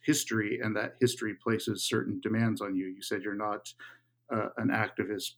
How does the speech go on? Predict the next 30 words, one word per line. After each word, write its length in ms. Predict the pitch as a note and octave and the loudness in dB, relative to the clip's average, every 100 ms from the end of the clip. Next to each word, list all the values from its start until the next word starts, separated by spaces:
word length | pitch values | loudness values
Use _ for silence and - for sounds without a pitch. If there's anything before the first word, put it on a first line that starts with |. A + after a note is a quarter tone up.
| - | -4
by 200 | G#2 G2 | -4 -2
disposition, 920 | G#2+ - G#2+ A2+ A#2 - G2+ G2 F#2 - | -4 -4 -2 2 4 4 0 -2 -6 -6
but 180 | G#2 - A2+ | -6 -4 -4
rather 300 | G#2 G2 G2 | -2 -2 -4
by 180 | G2+ | -4
circumstance. 920 | F#2 - C3+ C3+ - - G2 G2+ - - - - - _ | -4 4 4 4 0 -2 -6 -6 -10 -16 -20 -20 -20 _
In 80 | C3+ | 8
some 220 | C3+ F3+ | 10 10
ways, 240 | D#3+ B2+ C#3+ | 10 8 8
this 160 | C#3 | 6
is 180 | C3 A#2+ | 6 4
what 200 | A#2 A#2+ | 2 2
I've 220 | A2+ A2 - | 2 0 2
learned 340 | A#2+ B2 A#2 G2 | 6 6 6 0
through 260 | - A#2 A2 | 2 4 4
my 200 | G#2+ G#2 | 2 -4
study 720 | F#2+ - - G#2+ G2 G2 G#2 - | -4 -4 -2 -2 -2 -6 -8 -6
of 280 | A2 G#2 G2 | -2 -2 -4
philosophy, 840 | - G#2 G#2+ B2 A#2+ A2+ - F#2+ F#2+ - - - _ - | -6 -4 2 4 2 -2 -4 -4 -6 -12 -20 -20 _ 6
and 240 | E3 D#3+ | 8 8
also 560 | - D3 D3+ C#3+ A#2 - | 6 4 6 8 8 6
in 100 | A#2+ | 0
some 240 | - A#2 | 4 4
ways 260 | A2+ A2 - | 6 4 2
it 60 | A2 | -4
explains 640 | - - A#2+ A2 G#2+ G2 | -6 2 4 4 2 -2
what 220 | G#2+ A2+ | 0 2
I 120 | A2 | 4
was 240 | G#2 G2+ - | 2 -2 0
doing 480 | A#2 G#2+ G#2 F#2+ | 2 2 2 -4